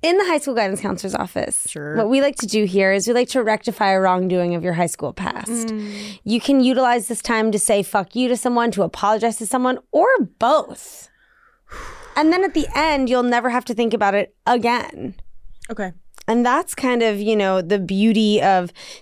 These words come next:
Speaker 1: therapy, generally speaking. You talk about it once and then,
Speaker 2: Mm-hmm.
Speaker 1: you know.
Speaker 2: Okay. Okay. I have two.
Speaker 1: Please.
Speaker 2: These are for two different teachers. <clears throat>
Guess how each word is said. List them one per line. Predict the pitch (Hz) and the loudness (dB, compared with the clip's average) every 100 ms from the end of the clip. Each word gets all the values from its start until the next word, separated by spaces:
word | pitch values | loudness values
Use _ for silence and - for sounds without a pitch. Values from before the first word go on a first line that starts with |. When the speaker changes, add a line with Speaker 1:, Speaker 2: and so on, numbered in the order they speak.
| - | -8
Speaker 1:
therapy, | - 349 330 320 320 320 311 311 | 0 4 4 4 4 4 6 4
generally | 247 - 254 269 262 262 | 2 0 0 2 2 2
speaking. | 220 262 - 247 | 0 -4 -2 0
You | 254 | 0
talk | 247 285 | 0 -4
about | 294 339 | 0 2
it | 339 | 2
once | 240 247 320 285 247 - | 2 2 2 2 0 0
and | 247 240 | 2 2
then, | 226 226 226 233 | 2 2 2 2
Speaker 2:
Mm-hmm. | 233 190 _ _ _ _ _ _ _ _ _ - | 0 -4 _ _ _ _ _ _ _ _ _ -2
Speaker 1:
you | 277 | 2
know. | 262 202 196 202 - _ _ _ 220 | 2 2 0 -4 -16 _ _ _ -16
Speaker 2:
Okay. | - 190 165 _ _ _ _ _ _ _ _ - _ - | -10 -10 -10 _ _ _ _ _ _ _ _ -20 _ -10
Okay. | 220 190 165 _ _ _ _ _ _ _ _ _ _ _ | -6 -4 -6 _ _ _ _ _ _ _ _ _ _ _
I | 202 | -12
have | 196 | -12
two. | 190 175 165 - - | -10 -12 -12 -18 -8
Speaker 1:
Please. | - 277 240 185 - - | 0 2 2 0 -6 -10
Speaker 2:
These | 202 190 | -12 -10
are | 185 - | -10 -10
for | 185 | -12
two | - 185 | -10 -10
different | 175 170 165 | -10 -10 -14
teachers. | 160 - - 165 - - _ _ _ _ _ _ _ _ _ _ _ _ _ _ _ _ _ _ - | -16 -18 -20 -20 -20 -20 _ _ _ _ _ _ _ _ _ _ _ _ _ _ _ _ _ _ -10
<clears throat> | 247 285 - 285 240 | -6 -8 -6 -4 -4